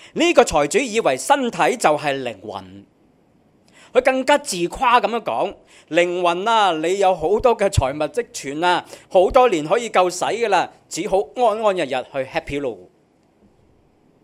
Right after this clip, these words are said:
係人都知道，靈魂需唔需要食嘢㗎？需唔需要啊？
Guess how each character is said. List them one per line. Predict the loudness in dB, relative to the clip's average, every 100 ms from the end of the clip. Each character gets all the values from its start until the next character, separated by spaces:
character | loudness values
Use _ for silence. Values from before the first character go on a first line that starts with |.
| _ _ _ _ _ _ _ _ _ _ _
係 | -6 -4 -2
人 | -6 -4
都 | -4
知 | -4 -6
道， | -6 -6 -8 _ _ _ _ _ _ _ _ _ _ _ _ _ -16
靈 | -14 -12
魂 | -12 -12
需 | -6 -6
唔 | -6
需 | -6 -6
要 | -6
食 | -8
嘢 | -8 -8
㗎？ | -10 -14 _ _ _ _ _ _ _ _ _ _ _ _ _ _ _ _ _ _ _ _ _ _ _ _ _ _ _ _ _ _
需 | -2
唔 |
需 | 2 4
要 | 6
啊？ | 4 2